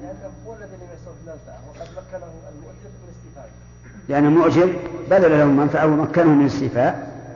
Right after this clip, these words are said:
Speaker 2: وهو الذي تركها باختياره. فإذا قال: "أنا، آه، انتهيت من، من البلد، أنا أقمت شهرين وأريد أن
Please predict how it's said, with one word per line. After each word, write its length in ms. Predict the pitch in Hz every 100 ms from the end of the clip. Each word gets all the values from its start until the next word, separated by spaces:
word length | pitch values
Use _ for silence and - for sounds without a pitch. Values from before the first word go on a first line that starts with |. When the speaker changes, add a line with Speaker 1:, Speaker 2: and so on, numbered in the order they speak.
| -
Speaker 2:
وهو 200 | 147 156
الذي 240 | 143 139
تركها 560 | 151 139 127 123 131 170
باختياره. 520 | 165 - 151 131 - - - - - - - -
فإذا 300 | 165 180 180
قال: 200 | 180 196
"أنا، 340 | 147 165 180 175 - - - - - -
آه، 440 | 98 76 71 147
انتهيت 360 | 165 135 220 170
من، 220 | 160 147
من 140 | 139
البلد، 320 | 131 127 120 135
أنا 300 | 151 175 175
أقمت 460 | - 151 - 123
شهرين 420 | 120 135 120 151
وأريد 400 | 160 156 160 135
أن 160 | 131 131